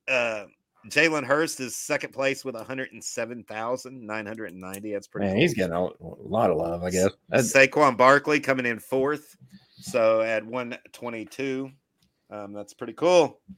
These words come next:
Speaker 1: Pretty cool. Uh, Tyreek Hill only has a hundred thirty-two thousand. Come on, Miami Dolphins fans. Let's get that vote up. So, all right, a little bit of fun, a little bit of love.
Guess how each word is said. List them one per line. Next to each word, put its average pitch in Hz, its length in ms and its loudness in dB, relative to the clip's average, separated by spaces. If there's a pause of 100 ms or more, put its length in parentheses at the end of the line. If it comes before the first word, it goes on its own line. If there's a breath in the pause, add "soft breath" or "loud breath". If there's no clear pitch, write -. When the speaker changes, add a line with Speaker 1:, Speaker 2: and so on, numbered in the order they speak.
(320)
Speaker 1:
Pretty - 200 -2
cool. 170 240 8
Uh, 143 260 6
Tyreek 185 440 4
Hill 190 240 4
only 185 220 2
has 156 160 6
a 139 80 2
hundred 170 340 0
thirty-two 180 440 2
thousand. 175 520 2
Come 180 140 -2
on, 190 180 2
Miami 156 300 2
Dolphins 135 360 0
fans. 139 380 -2 (420 soft breath)
Let's 127 200 0
get 147 180 -2
that 131 200 0
vote 123 300 -2 (160)
up. 127 360 -2 (580)
So, 87 340 -12 (920)
all 135 60 4
right, 127 120 4
a 107 40 0
little 117 160 -4
bit 113 140 -2
of 98 100 -6
fun, 104 320 -2 (120)
a - 60 2 (220 loud breath)
little 113 200 -4
bit 101 140 -6
of 104 80 -4
love. 104 460 -2